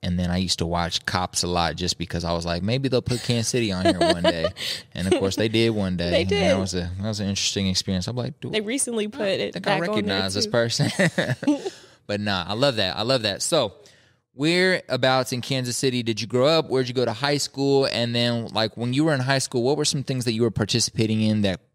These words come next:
Speaker 1: kinda led you into the career path of, uh, really just being a creative overall, but a model, an actor, a director, just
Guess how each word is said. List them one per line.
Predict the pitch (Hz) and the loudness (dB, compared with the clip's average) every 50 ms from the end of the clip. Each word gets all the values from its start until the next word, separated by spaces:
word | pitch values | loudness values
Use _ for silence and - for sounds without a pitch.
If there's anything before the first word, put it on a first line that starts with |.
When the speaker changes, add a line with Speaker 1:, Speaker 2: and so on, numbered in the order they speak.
| _ _ _ - | _ _ _ -6
Speaker 1:
kinda | 113 120 113 107 | -4 -2 0 0
led | 98 95 101 107 107 110 107 | 0 0 2 2 2 2 2
you | 104 110 107 - | 2 2 0 2
into | - 104 107 107 104 - - 110 107 104 104 98 | 2 2 2 2 2 0 -2 0 0 0 -2 -2
the | 90 104 104 101 101 101 104 - _ | -2 0 0 0 0 0 -2 -4 _
career | - - 110 107 104 104 | -6 -2 0 0 0 0
path | - - 104 98 98 98 - | -2 -2 -2 -2 -2 -4 -4
of, | - 87 98 98 95 95 92 - - - - - - - - - - | -4 -2 -2 0 0 -2 -4 -6 -10 -18 -20 -20 -20 -20 -18 -10 -4
uh, | - 92 90 87 - - - 76 - | -2 0 0 0 -2 -4 -8 -8 -4
really | - 98 165 220 220 175 | 0 2 2 2 2 2
just | 139 127 113 | 0 0 2
being | 120 127 113 104 | 2 0 0 0
a | 98 | -2
creative | - - - 110 113 120 117 107 | -2 -2 2 2 4 4 4 4
overall, | 110 107 101 95 92 92 101 117 131 143 135 | 4 2 2 2 2 4 4 4 4 4 2
but | 107 92 98 92 92 92 - - | 2 2 0 2 0 0 -2 -6
a | - | -8
model, | 87 85 95 101 101 104 98 95 95 98 95 92 95 101 - - | -8 -4 -2 0 2 4 4 4 4 4 2 2 0 -2 -4 -6
an | 95 85 | -8 -6
actor, | - 87 101 98 98 95 - - 101 95 95 92 90 87 - - _ _ _ _ | -2 0 0 0 0 -2 -2 -2 0 2 2 2 0 -2 -6 -12 _ _ _ _
a | - 85 | -8 -6
director, | 85 90 90 87 95 104 104 95 - - 98 95 92 90 87 87 | -4 -2 0 2 2 4 2 2 0 0 0 2 2 2 0 -2
just | - - 92 - | -4 -2 -2 -2